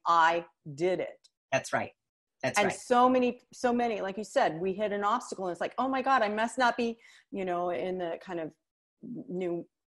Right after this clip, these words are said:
Speaker 1: thought world, "Oh, I'm not supposed to do that. That's not my path," you
Speaker 2: Right.
Speaker 1: know, and people make up the story.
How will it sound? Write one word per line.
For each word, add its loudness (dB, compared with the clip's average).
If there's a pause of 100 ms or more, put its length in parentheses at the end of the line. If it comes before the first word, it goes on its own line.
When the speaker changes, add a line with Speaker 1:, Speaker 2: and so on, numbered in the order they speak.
Speaker 1:
thought 4
world, -2
"Oh, 2
I'm 4
not 4
supposed 2
to 2
do 2
that. 6
That's 4
not 4
my 4
path," 6 (340)
you 4
Speaker 2:
Right. 10
Speaker 1:
know, 8
and 4
people 6
make 8
up 6
the 6
story. 4